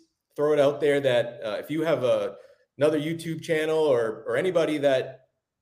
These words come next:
you would, um, recommend that I, and, and you think they want to do a three and three with me, um, I would love to hear it.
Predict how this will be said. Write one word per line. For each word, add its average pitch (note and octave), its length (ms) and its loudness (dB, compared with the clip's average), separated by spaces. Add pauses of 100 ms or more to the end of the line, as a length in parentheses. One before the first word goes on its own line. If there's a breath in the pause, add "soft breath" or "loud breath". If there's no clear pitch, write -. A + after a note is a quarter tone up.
(140)
you D3 220 0
would, C3+ 260 2
um, C#3 260 2
recommend D3+ 560 0
that B2+ 100 2
I, B2 360 -2 (440)
and, C3 140 -2
and C3+ 160 -6
you B2 60 -6
think C3 140 -6
they B2+ 320 -4
want C3 260 -2
to C#3 60 -6
do C#3 200 -2
a C#3 40 -2
three C#3 260 -4
and B2 100 -6
three C3+ 160 -2
with D3 180 -4
me, E3+ 320 -8 (500)
um, G#2+ 440 -4 (500)
I G#2 60 -4
would G#2+ 120 -4
love A2+ 160 -2
to A#2 60 -10
hear B2 140 -2
it. - 140 -8